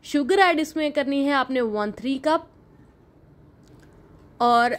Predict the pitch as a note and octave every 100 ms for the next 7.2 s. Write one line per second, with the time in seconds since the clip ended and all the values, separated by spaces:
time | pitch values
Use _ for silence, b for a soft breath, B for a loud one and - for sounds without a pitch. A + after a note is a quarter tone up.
0 | - C4+ C4+ - G4+ G4+ D4 C4+ - A#3+
1 | A3 G#3+ - B3 C#4 D4 D#4+ A4 - _
2 | _ _ B3 B3 C#4+ D4 C#4+ C4 C4+ C4+
3 | D4 D4+ D#4+ E4 D#4+ D4 D#4+ D4+ C#4 C#4
4 | D4+ D#4+ C#4+ C4 D4 C#4+ C#4+ D4+ F4+ -
5 | - b b b - B3 - A#3+ C#4+ E4
6 | C#4+ - B3+ B3+ B3+ A3+ A3 - G#3 F#3+
7 | E3+ G#2